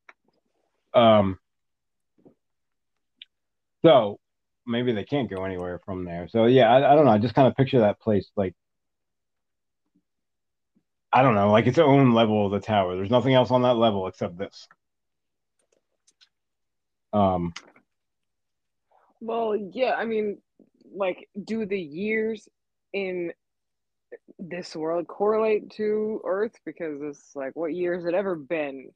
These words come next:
Speaker 2: in Gilead? <laughs>
Speaker 1: Well, that's what I'm saying. Like, Ted's acting like they're running out of time, and I'm like, "Well, okay, two things to that.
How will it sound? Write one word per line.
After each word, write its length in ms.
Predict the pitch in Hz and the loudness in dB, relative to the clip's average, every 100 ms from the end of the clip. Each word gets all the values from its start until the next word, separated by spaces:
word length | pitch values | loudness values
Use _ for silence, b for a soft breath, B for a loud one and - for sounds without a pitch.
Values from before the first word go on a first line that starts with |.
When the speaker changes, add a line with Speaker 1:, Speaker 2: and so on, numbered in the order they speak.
| _ - | _ -16
Speaker 2:
in 140 | 160 | -10
Gilead? 440 | 165 160 131 131 - - | -6 -4 -4 -8 -8 -6
<laughs> 320 | 294 285 247 - _ _ _ _ _ _ _ _ _ 160 | -2 0 -2 -12 _ _ _ _ _ _ _ _ _ 4
Speaker 1:
Well, 100 | 175 | 4
that's 140 | 170 | 4
what 80 | 180 | 0
I'm 60 | 139 | 0
saying. 260 | 180 165 | 2 2
Like, 200 | 139 139 - | 2 -2 0
Ted's 220 | 175 165 | 2 4
acting 260 | 151 139 135 | 2 0 -4
like 140 | 131 | -4
they're 100 | 127 | -4
running 280 | 131 135 127 | 0 0 0
out 120 | 113 | -2
of 80 | 107 | -4
time, 320 | 143 139 117 | -2 0 0
and 80 | 110 | -2
I'm 80 | 110 | -4
like, 140 | 113 | -6
"Well, 280 | 127 127 117 - _ _ _ _ - | -2 -2 -2 -10 _ _ _ _ -8
okay, 280 | 135 127 113 | 2 4 4
two 220 | - 175 | 4 2
things 340 | 175 160 139 - | 4 2 0 -2
to 140 | 107 | -4
that. 240 | 87 82 | -4 -8